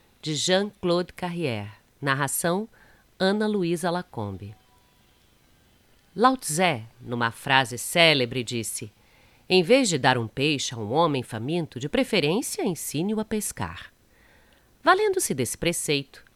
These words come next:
um jovem monge que um dia voltava da pesca com sete ou oito peixes em seu cesto,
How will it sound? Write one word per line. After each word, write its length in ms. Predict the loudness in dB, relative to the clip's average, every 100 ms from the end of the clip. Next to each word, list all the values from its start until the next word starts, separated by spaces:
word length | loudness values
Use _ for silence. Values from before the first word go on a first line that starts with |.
| -12
um 80 | -6
jovem 460 | 2 4 4 0
monge 480 | -2 2 2 2 -4
que 160 | -8 -6
um 60 |
dia 180 | -2 -2
voltava 420 | -4 -2 2 2
da 120 | 0
pesca 500 | -4 2 2 2 -4
com 180 | -10 -8
sete 600 | -8 -2 4 4 4 -2
ou 100 | 0
oito 280 | 0 0 -4
peixes 480 | -4 -2 -2 -4 -8
em 80 | -8
seu 200 | -8 -8
cesto, 520 | -4 -2 -2 -4 -16